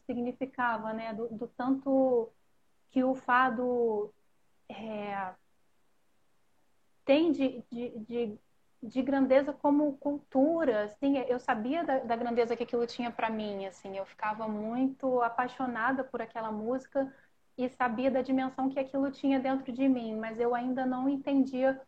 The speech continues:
o tanto de, de, de questões culturais que estavam envolvidas, né, né, nessa, essa forma de arte, assim, eu gosto de chamar o fado de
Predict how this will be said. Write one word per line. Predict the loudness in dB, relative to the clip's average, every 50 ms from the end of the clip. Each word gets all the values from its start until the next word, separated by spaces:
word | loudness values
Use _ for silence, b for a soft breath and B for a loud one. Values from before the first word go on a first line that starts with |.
| _ _ _ -6
o | -4 -4
tanto | -2 0 0 0 0 0 -2 -4
de, | -2 -2 -2 -2 -4 -6
de, | -8 -8 -6 -6 -6 -6 -6
de | -6 -8 -6
questões | -4 -4 -4 -4 -2 0 2 2 2 4 4 2 2 0
culturais | -2 -6 -6 -6 -2 0 0 2 2 2 0 0 -4 -6
que | -12 -12
estavam | -8 -4 -2 0 0 0 -2 -4 -4 -4 -6 -10 -12 _ _ _ _ _ _ _ _ _ _ _ 2
envolvidas, | 6 6 8 8 6 4 4 0 0 0 0 0 2 0 0 0 0
né, | -4 -6 -4 -4 -2 0 0
né, | 0 0 0 -4 -6 -8 -12 -16 -18 _ -18
nessa, | -14 -12 -10 -8 -8 -10 -10 -12 -10 -6 -4 -2 -2 -2
essa | -2 -4 -4
forma | 0 0 0 2 2 0
de | 2 2
arte, | 2 2 2 -2 -6 -8
assim, | -6 -6 -6 -6
eu | -4 -2
gosto | -2 -2 -2 -4 -8 -12 -10
de | -6 -4 -2 -2 -2 -2 -4 -8
chamar | -10 -10 -8 -6 -4 -4 -4 -4 -2 -4 -4 -4
o | -6 -8 -12 _ -8
fado | -6 -6 -4 -6 -8 -12
de | -12 -12 -10 -10 -8 -8 -8 -8 -8 -10